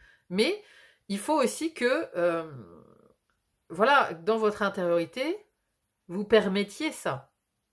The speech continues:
Parce qu'il y a peut-être des freins au recevoir, des freins inconscients, en fait. Peut-,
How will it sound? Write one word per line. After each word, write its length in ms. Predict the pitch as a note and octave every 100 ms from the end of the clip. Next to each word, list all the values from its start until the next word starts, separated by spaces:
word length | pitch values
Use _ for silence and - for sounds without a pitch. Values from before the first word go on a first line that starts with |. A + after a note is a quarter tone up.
| _ _
Parce 180 | E3+ E3
qu'il 120 | B3+
y 60 | A3+
a 40 |
peut-être 220 | F#3+ G#3+
des 100 | E3+
freins 440 | E3 - - A#3 G#3
au 60 |
recevoir, 640 | E3 D#3 - E3 G#3 A3+ F3+
des 100 | D3+
freins 320 | - G3 F#3
inconscients, 600 | E3+ - D#3+ C#3+ - A#3
en 80 | D3+
fait. 360 | - - _ _ _ _ _ _
Peut-, 140 | D3